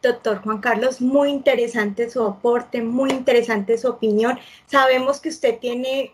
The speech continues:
un vuelo en el día de hoy, que hizo un esfuerzo para acompañarnos. Se lo agradecemos mucho, por eso quisimos hacerle las preguntas y escuchar su valiosa su opinión. Le agradecemos enormemente.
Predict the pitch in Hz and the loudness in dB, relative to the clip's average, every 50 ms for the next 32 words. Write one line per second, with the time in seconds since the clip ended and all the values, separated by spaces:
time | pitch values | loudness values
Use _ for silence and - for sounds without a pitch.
0 | _ - 285 277 269 269 269 285 269 262 254 269 269 262 262 247 233 226 196 220 | _ -6 -6 -6 -6 -2 2 2 4 4 4 2 0 -2 -2 -6 -8 -8 -4 -2
1 | 214 214 214 220 240 240 220 214 233 262 285 - - - 233 202 - 240 233 226 | -2 0 0 -2 -2 -2 -2 -4 -4 -6 -6 -10 -14 -14 -14 -14 -12 -8 -4 -4
2 | 233 233 233 - - 262 240 233 - 262 - - 240 220 208 208 - - 208 202 | -4 -4 -4 -2 0 0 0 0 -2 -8 -8 -4 -2 0 0 -2 -2 -4 -6 -6
3 | 196 - 208 202 208 208 220 233 233 226 190 208 240 247 262 - - - _ _ | -4 -4 -4 -2 -2 0 2 2 2 2 2 0 -2 -4 -6 -8 -12 -20 _ _
4 | _ _ _ 240 220 220 214 214 220 214 214 214 220 220 214 - 220 208 208 214 | _ _ _ -2 0 2 2 2 2 2 2 4 2 2 0 -2 -4 -6 -4 -6
5 | 220 226 - 254 247 240 226 - - 320 - - 247 214 208 208 202 233 240 240 | -8 -10 -10 -8 -8 -8 -8 -8 -10 -12 -8 -4 -2 0 0 0 0 0 -2 -4
6 | 240 240 - - 240 202 214 240 233 226 226 240 254 247 - - - - - 320 | -4 -6 -6 -6 -6 -2 0 0 0 2 0 0 -2 -4 -6 -10 -18 -4 -2 0
7 | 254 - 269 233 202 233 247 254 262 262 247 254 - - - 233 226 226 220 220 | 2 2 2 2 2 2 2 2 2 2 0 -2 -4 -6 -2 2 4 4 2 2
8 | - 247 240 233 233 226 226 233 226 240 254 254 247 - - _ 233 226 226 - | -2 -4 -4 -4 -4 -6 -4 -4 -4 -2 -2 -4 -6 -6 -8 _ -6 -6 -4 -2
9 | 240 202 202 196 233 233 226 226 220 220 208 202 196 214 214 226 233 - - - | -2 -2 -2 -2 -2 -2 0 0 2 2 2 2 0 -2 -4 -4 -6 -8 -4 -2
10 | 220 226 220 - - 208 208 208 196 190 196 190 - - _ _ _ - 208 202 | 0 0 0 0 0 2 2 2 2 0 -2 -4 -10 -16 _ _ _ -2 0 2
11 | 220 220 214 208 208 208 - 214 214 214 214 220 202 233 214 208 202 190 196 202 | 2 4 4 4 2 2 0 -2 0 0 -2 0 0 0 2 2 2 2 4 4
12 | 202 202 202 190 175 165 175 190 - - | 4 6 4 4 2 0 -6 -10 -14 -18